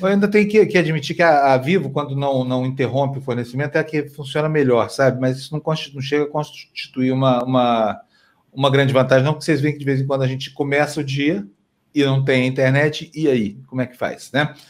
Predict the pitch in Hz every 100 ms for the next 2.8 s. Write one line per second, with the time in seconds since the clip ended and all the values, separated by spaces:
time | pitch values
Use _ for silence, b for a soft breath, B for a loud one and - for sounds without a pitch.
0 | b _ 135 135 139 151 131 131 127 110
1 | 113 - 135 139 104 - 175 160 175 180
2 | - 165 147 135 131 - 117 107